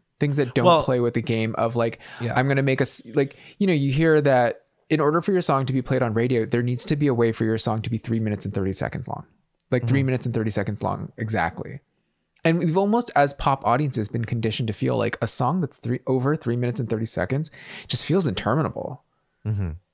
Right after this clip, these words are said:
Speaker 1: It's the, it's the, uh, the destruction of our attention span, really. That, like, I mean, to look at some of Janelle Monáe's songs and realize, like, "Oh, this song is, like, five and a half minutes so-, long," or, "This song is, like, a minute and thirty seconds long." Like, she, it's, it,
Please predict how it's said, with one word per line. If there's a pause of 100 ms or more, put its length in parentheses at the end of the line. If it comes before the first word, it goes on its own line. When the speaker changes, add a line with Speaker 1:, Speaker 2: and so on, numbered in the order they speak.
(120)
Speaker 1:
It's
the,
it's
the,
uh,
the
destruction
of
our
attention
span,
really. (960)
That,
like,
I
mean,
to
look
at
some
of
Janelle
Monáe's
songs
and
realize,
like,
"Oh,
this
song
is,
like,
five
and
a
half
minutes
so-,
long,"
or,
"This
song
is,
like,
a
minute
and
thirty
seconds
long."
Like, (400)
she, (240)
it's,
it,